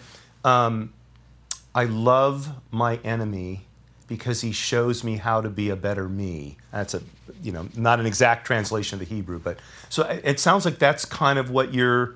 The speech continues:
you're saying is, is we should, we should love the, not only the person who criticizes us, which we're, we're supposed to do anyway, but love what they tell us, because in the end, it's gonna make us a better person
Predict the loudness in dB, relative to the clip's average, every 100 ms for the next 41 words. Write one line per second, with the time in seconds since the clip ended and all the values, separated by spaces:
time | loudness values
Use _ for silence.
0 | -8 -2 0 0 0 2 0 -2 -2 -4
1 | -4 -6 -4 -2 -2 0 -2 -2 -10 -20
2 | -20 _ -18 -16 -8 -6 -6 -6 2 6
3 | 6 6 2 -2 2 2 2 0 -6 _
4 | -4 2 2 4 2 0 0 0 -2 -4
5 | -12 _ -20 -8 0 2 2 -2 -2 -2
6 | -2 -6 -8 -18 _ _ 2 4 6 4
7 | 4 -2 0 0 0 -8 -8 -8 -8 -8
8 | -4 -2 -2 -6 -8 -10 -20 _ 0 0
9 | 0 -6 -12 -14 -6 0 0 0 -16 _
10 | -20 -20 -12 -4 4 4 4 0 2 2
11 | 2 -4 -4 0 2 2 -2 -6 -4 -2
12 | -2 -4 -4 0 0 -2 -4 -6 -6 -6
13 | -6 -6 -8 -6 -6 -6 -8 -6 -4 -4
14 | -10 -12